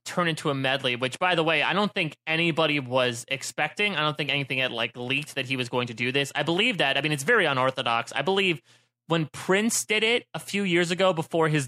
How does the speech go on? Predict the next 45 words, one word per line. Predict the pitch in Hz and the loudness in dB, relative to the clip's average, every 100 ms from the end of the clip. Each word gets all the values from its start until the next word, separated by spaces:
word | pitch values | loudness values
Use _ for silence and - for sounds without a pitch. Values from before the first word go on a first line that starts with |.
| - | -2
death, | 135 147 - | 0 0 0
I | 139 | 0
believe, | 135 131 135 127 | 0 0 0 0
like, | 127 123 151 | 0 0 -2
the | 131 | -4
S | 131 | -2
N | 143 | -2
L | 127 | -2
purists | - 135 131 - | -2 0 2 2
were | |
a | 135 | 0
little | 131 131 | 0 2
up | 131 139 | 2 2
in | |
arms | 127 127 127 131 | 2 2 2 0
of, | 127 | 2
like, | 127 123 - - - | 2 0 -4 -18 -8
you're | 156 | 0
doing | 151 160 147 | 2 4 4
one | 147 | 2
extended | 143 - 156 143 135 | 2 0 0 0 -2
performance | 135 143 139 139 131 | 0 2 2 2 0
instead | 139 - 135 | -2 0 2
of, | 131 | 2
you | 135 135 | 0 0
know, | 127 123 | 0 -2
two | - 156 143 139 143 | -2 0 2 2 0
broken | 127 131 135 131 135 | -2 0 2 2 -2
up. | 143 139 | 0 -2
But | 143 | -2
he | 143 | -2
starts | - 196 202 | 0 0 0
with | 202 | -2
this | 180 | -2
song, | - 165 147 | 2 2 2
Walk | 131 135 139 | 2 2 2
on | 139 131 | 0 0
Water, | 123 127 131 | 2 2 2
which | 127 123 | 0 -2
I | |
think | 123 127 | -4 -6
is | 120 | -4
part | 135 | -4
of | 123 | -2
his | 131 120 | -2 -6